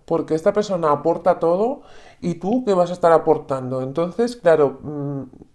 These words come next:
le encantaría estar contigo, piensa en tener contigo una relación,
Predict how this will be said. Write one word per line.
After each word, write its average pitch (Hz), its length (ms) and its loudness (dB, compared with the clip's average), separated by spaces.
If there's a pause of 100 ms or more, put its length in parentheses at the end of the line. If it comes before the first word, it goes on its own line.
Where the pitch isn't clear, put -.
(600)
le 160 280 -6
encantaría 160 540 2
estar 202 280 0
contigo, 196 640 -2
piensa 165 340 -2
en 160 80 0
tener 160 260 0
contigo 147 440 2
una 139 240 -2
relación, 143 680 0